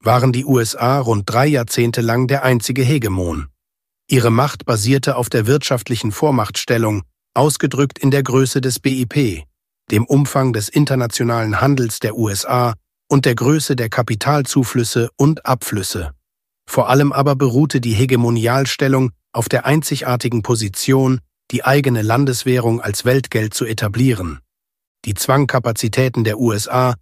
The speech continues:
sind somit teilweise wirtschaftlicher Natur, wie übrigens auch die enorme Bandbreite an Sanktionen zeigt, die regelmäßig gegen andere Staaten verhängt werden.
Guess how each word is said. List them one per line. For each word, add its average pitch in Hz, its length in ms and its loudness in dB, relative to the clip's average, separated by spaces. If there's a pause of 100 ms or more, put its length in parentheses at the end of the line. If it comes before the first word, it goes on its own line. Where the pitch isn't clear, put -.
(180)
sind 139 200 2
somit 147 260 2
teilweise 139 600 0
wirtschaftlicher 123 640 0
Natur, 107 540 0 (300)
wie 127 100 0
übrigens 123 480 0
auch 131 260 2
die 131 180 -2
enorme 123 400 4
Bandbreite 120 680 2
an 113 120 0
Sanktionen 117 680 0
zeigt, 110 400 -2 (340)
die 127 80 4
regelmäßig 123 640 2
gegen 117 240 0
andere 123 360 2
Staaten 127 420 -2
verhängt 123 400 0
werden. 80 380 -4